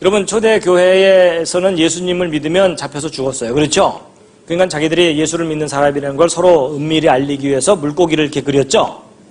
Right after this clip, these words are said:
물고기 그린 이유가 뭐였어요? 그때 당시 그 그리스어로 예수 그리스도 신의 아들 구세주,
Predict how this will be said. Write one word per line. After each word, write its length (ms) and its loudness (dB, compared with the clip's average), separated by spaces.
물고기 500 0
그린 280 2
이유가 220 2
뭐였어요? 460 2
그때 160 -6
당시 520 2
그 160 -16
그리스어로 920 0
예수 720 2
그리스도 840 0
신의 560 0
아들 580 2
구세주, 540 -6